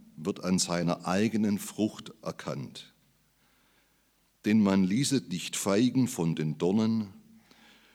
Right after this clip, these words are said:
und auch so lieset man nicht Trauben von den Hecken. Ein guter Mensch bringt Gutes hervor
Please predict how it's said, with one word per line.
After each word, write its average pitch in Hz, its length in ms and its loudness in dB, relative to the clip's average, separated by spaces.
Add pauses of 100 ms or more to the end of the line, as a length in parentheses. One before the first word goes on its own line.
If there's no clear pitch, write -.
und 101 240 2
auch 101 300 4
so 101 160 2
lieset 104 480 0
man 92 220 4
nicht - 320 -2
Trauben 82 680 0
von 82 280 -8
den 73 140 -4
Hecken. - 520 -8 (1700)
Ein 87 360 0
guter 160 340 4
Mensch 123 540 4 (280)
bringt 107 460 2
Gutes 107 460 4
hervor 87 600 -2